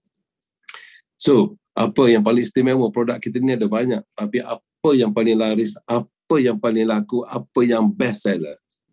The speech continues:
<clears throat> Nama dia Alpha Lipid Lifeline. Tada, ini dia. Ya. Apa anjaibnya produk ni? Anjaibnya satu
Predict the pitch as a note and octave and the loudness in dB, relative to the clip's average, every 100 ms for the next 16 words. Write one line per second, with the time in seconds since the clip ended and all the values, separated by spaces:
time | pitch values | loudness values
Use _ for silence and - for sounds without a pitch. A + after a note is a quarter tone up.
0 | _ _ - G#3 G#3 C3 - _ _ _ | _ _ -2 2 2 0 -8 _ _ _
1 | _ _ - G#2 G2 F2+ A2+ A2 G#2 G2+ | _ _ -4 -2 -2 -4 -4 -4 -6 -4
2 | F2+ E2+ D2+ E2+ D#2+ - D#2+ C#2 C#2 - | -6 -6 -10 -12 -14 -12 -12 -12 -16 -10
3 | D2+ D2 C#2 C2+ C#2 - - D#2+ D2+ C2+ | -8 -8 -12 -16 -12 -6 -4 -2 -4 -6
4 | - _ _ - D2 - _ _ _ _ | -12 _ _ -14 -14 -14 _ _ _ _
5 | _ _ _ _ G#2+ G#2+ B2+ G#2+ G#2+ A2 | _ _ _ _ -4 0 0 0 0 0
6 | G#2+ G#2 G#2+ A2 G#2 G2+ G2+ G#2 A2 G#2 | 0 -2 -2 -2 -2 0 -2 -2 -2 0
7 | A2+ A2+ G#2 A2+ A2 G#2 | 0 0 -2 -2 -4 -4